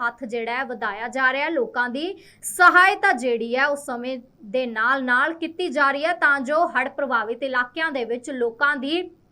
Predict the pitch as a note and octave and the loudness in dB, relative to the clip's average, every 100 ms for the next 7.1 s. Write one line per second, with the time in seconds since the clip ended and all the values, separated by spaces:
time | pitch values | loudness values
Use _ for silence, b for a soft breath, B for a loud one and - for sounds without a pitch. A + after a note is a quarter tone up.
0 | _ _ _ - C#4+ C#4 D4+ E4 F#4 E4+ | _ _ _ 2 4 6 4 4 4 4
1 | D#4 D#4 D4+ D#4+ F4 F#5 B B - D4 | 2 -4 -6 2 2 2 B B 2 4
2 | F#4+ G#4+ D#4 D4+ - C#4 D#4 E4+ E4 C#4+ | 4 2 -4 -4 -4 -4 -2 0 -2 -4
3 | C4+ E4 E4 G4+ F4+ C#4 A#3 A#3+ C#4+ - | -4 -6 -4 -2 0 0 0 -6 -10 -8
4 | C#4 B3+ B3+ A#3+ D4 - A#3 A#3 A#3 A#3 | -10 -8 -8 -4 -6 -6 -8 -4 -4 -4
5 | E4+ b b - A#3+ D4+ F4 A#3 B3+ A#3+ | -8 b b -8 4 8 8 8 0 0
6 | B3 B3 B3 A#3 C4+ C4 D4 C#4+ B3 A#3 | 0 -2 -6 -6 -8 -4 -2 0 -2 0